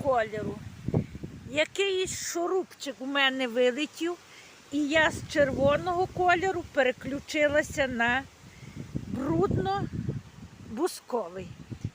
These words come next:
Це теж моя шавлія. Тут знову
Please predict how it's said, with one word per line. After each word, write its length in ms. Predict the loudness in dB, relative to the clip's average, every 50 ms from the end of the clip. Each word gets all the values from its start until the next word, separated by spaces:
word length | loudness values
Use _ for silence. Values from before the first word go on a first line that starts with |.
| -10 -4
Це 200 | 0 0 0 0 0
теж 200 | -4 -6 -6 -6 -6 -8 -10
моя 340 | -8 -8 -8 -6 -4 -6 -6
шавлія. 800 | -6 -4 -2 -2 -2 -2 -4 -6 -8 -8 -6 -4 -4 -4 -4 -4 -8 -14 -20 -20 -20 -20 -20 -20 -20 -20 -20 -20 -20 _ _ _ _ -20 -20 -20 -20 -20 -18 -16 -12 -10 -8 -6 -6 -6 -8 -8 -6 -4 -4 -4 -4 -8 -12 -14 -14 -16 -20 -20 -20 -20 -20 -20 -18 -14
Тут 200 | -14 -14 -14 -14 -18 -20 -20 -18 -18 -18 -14
знову 460 | -10 -6 -4 -4 -4 -6 -8 -14